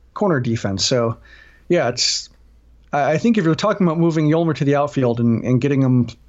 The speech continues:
plate appearances there and innings there, um, then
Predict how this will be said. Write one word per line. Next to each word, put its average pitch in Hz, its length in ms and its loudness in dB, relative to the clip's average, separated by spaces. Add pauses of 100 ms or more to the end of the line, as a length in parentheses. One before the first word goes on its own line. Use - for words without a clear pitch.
(120)
plate 151 180 0
appearances 131 440 0
there 131 180 0
and 110 80 0
innings 123 360 0
there, 123 340 0 (400)
um, 113 440 2
then 117 400 2